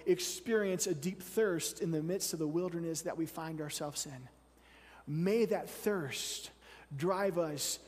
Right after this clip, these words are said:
to the living water. May that thirst cause us to point our hearts to Jesus. May that thirst cause us to reorient our lives around the work of the Holy Spirit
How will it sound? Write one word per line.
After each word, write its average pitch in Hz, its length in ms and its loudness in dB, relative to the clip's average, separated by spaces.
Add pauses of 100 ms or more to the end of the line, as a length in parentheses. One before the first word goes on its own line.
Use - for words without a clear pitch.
(200)
to 156 120 -4
the 160 80 2
living 151 440 0
water. 127 260 -8 (680)
May 233 220 8
that 220 200 4
thirst 202 640 2 (220)
cause 220 320 6
us 185 120 2
to 180 80 0
point 214 380 0
our 165 140 2
hearts - 400 -2
to 170 120 -2
Jesus. 151 640 -4 (500)
May 233 180 6
that 240 200 4
thirst 233 500 6
cause 226 300 4
us 185 100 4
to 220 120 2
reorient 208 680 4 (220)
our 196 160 6
lives 202 440 4
around 196 240 2
the 175 60 4
work 208 400 2
of 190 60 -2
the 180 100 4
Holy 190 300 2
Spirit 208 520 0